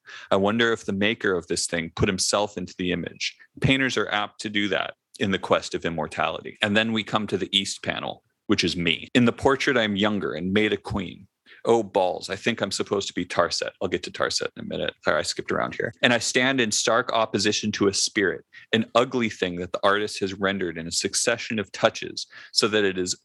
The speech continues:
rising out of the landscape. Each stroke is barely more than an outline, a ripple in the paint, and yet together they produce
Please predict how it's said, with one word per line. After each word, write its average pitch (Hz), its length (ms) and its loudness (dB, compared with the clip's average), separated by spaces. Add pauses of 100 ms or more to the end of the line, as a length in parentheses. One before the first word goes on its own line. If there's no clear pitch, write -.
(120)
rising 101 420 2
out 85 160 -2
of 82 100 -6
the 87 100 -2
landscape. 90 680 -4 (560)
Each 143 220 2
stroke - 440 2
is 90 140 2
barely 110 460 2
more 101 200 2
than 95 200 -4
an 90 80 0
outline, 85 640 -4 (260)
a 104 100 6
ripple 127 400 2
in 110 140 0
the 107 40 -2
paint, 92 380 -2 (280)
and 101 140 2
yet 107 240 2
together 117 400 2
they 104 160 0
produce 101 640 -2